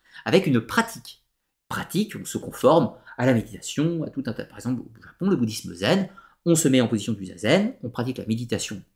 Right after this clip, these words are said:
assise, dans le but d'atteindre l'état de vacuité, comme proposé par Nagarjuna, dans le but d'atteindre l'éveil. Ou de non-penser pour ne pas atteindre, ou ne pas vouloir atteindre l'éveil tout en l'atteignant. Vous voyez l'idée.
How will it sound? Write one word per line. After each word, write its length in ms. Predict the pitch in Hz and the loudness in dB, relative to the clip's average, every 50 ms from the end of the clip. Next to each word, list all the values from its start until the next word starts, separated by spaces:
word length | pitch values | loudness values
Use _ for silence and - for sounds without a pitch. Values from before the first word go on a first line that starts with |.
| _ - | _ -6
assise, 440 | 98 98 - - 156 196 226 220 - - _ - - - | -4 -4 -2 0 0 2 0 0 -4 -8 _ -20 -4 2
dans 160 | 120 165 165 | 6 6 8
le 60 | 156 | 8
but 160 | 147 147 127 | 6 4 0
d'atteindre 360 | 110 104 - - 135 120 95 | -2 -2 -2 0 -2 0 0
l'état 260 | - 110 110 - 127 110 | 0 0 0 0 0 0
de 80 | 110 | 0
vacuité, 720 | 104 101 98 95 - - 107 98 - - 175 233 262 - - - | -2 -4 -4 -8 -8 -8 -10 -4 0 2 2 2 0 -2 -6 -6
comme 120 | 123 110 | -6 -6
proposé 300 | 110 - - 110 101 104 | -6 -8 -10 -8 -8 -8
par 180 | 98 - - - | -8 -10 -12 -14
Nagarjuna, 720 | 95 95 - 92 90 - 92 95 113 156 202 233 - - _ _ _ _ - | -12 -10 -10 -10 -10 -12 -6 -2 0 2 2 0 -2 -10 _ _ _ _ -8
dans 200 | - 123 147 131 | -2 0 0 0
le 100 | 110 101 | 0 -2
but 160 | 139 190 196 | -4 -6 -6
d'atteindre 400 | 170 123 120 - 180 185 170 156 | -6 -8 -8 -8 -8 -6 -4 -2
l'éveil. 320 | 139 127 98 98 90 - _ _ _ _ _ _ _ _ _ _ _ _ _ _ _ _ _ _ - | -2 -2 -2 -4 -6 -8 _ _ _ _ _ _ _ _ _ _ _ _ _ _ _ _ _ _ -6
Ou 120 | 123 123 | -4 -2
de 160 | 113 113 107 104 | 0 0 0 2
non-penser 560 | 110 127 135 139 143 117 110 - - 190 190 | 2 0 0 0 -2 -4 -2 0 0 0 0
pour 160 | - 113 107 | 0 -2 0
ne 80 | 113 110 | 0 0
pas 240 | 214 - - 202 | 0 0 -2 -2
atteindre, 360 | 202 - - 170 175 180 147 120 | -2 -2 -4 -4 -4 -2 -2 0
ou 60 | 120 | -2
ne 440 | 110 113 117 - - - 110 110 110 | -2 -4 -6 -8 -8 -6 -4 -4 0
pas 180 | - - 151 | 4 4 4
vouloir 360 | 180 175 185 185 185 202 202 | 6 6 4 2 2 2 0
atteindre 240 | - 143 - 143 143 | 0 -2 -2 0 0
l'éveil 280 | 135 127 120 170 220 226 | 2 2 2 2 0 0
tout 200 | - 151 - 143 | -4 -10 -8 -6
en 60 | 139 | -4
l'atteignant. 400 | 143 - - - 143 123 107 92 - | -4 -4 -4 -4 -4 -4 -4 -4 -6
Vous 80 | - - | -8 -10
voyez 160 | 123 123 131 | -8 -6 -6
l'idée. 260 | 123 113 95 - - | -6 -6 -6 -8 -12